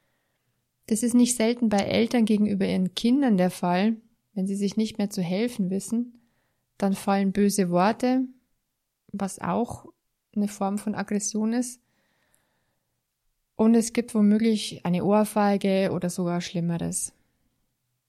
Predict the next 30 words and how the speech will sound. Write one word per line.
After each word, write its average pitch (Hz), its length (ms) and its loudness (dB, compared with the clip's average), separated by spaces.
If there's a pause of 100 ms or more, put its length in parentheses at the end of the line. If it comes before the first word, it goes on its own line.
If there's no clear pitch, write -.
(440)
Wenn 202 100 2
das 214 180 0
Gefühl 254 340 -2
von 214 180 0
Hilflosigkeit 202 1040 -4 (440)
über 180 240 -2
längere 196 500 -2
Zeit 185 360 -4
andauert, 180 680 -2 (640)
kann 202 200 0
sich 208 160 -2
die 208 140 -6
Aggression 202 560 -2
auch 190 160 0
nach 175 280 -4
innen 196 320 2
richten. 240 560 -4 (1500)
Das 214 200 -4
ist 247 180 -2
oft - 280 -4
dann 180 240 0
der 233 80 2
Fall, 226 320 0
wenn 214 120 4
einem 202 480 0
auch - 280 -2
noch 196 280 -2
die 190 200 -2
Wertschätzung 190 720 0
fehlt 175 640 -2